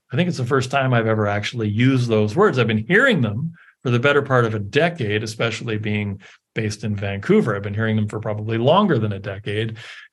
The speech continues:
but I didn't see it as clearly then as I see it today. We're going in the exact opposite direction right now that we should be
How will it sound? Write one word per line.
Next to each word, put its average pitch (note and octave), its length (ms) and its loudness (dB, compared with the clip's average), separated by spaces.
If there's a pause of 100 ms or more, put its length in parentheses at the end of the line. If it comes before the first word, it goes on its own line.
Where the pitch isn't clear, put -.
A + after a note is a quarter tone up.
(500)
but C3 100 -2
I C#3 80 4
didn't F3+ 220 2
see F#3 340 -2
it D#3+ 100 4
as A#2+ 120 0
clearly D#3 460 0
then C#3+ 280 2
as B2+ 140 0
I A2 120 -4
see C3+ 360 -2
it C3+ 160 -4
today. A2 540 -4 (540)
We're F3 180 4
going F3+ 320 4
in D3 80 0
the B2+ 100 0
exact C3 560 0 (160)
opposite C3+ 640 2
direction A#2+ 520 2
right A2+ 240 -2
now G#2 260 -2
that A2+ 140 -4
we A2 140 -2
should C#3 320 0
be G#2+ 300 -2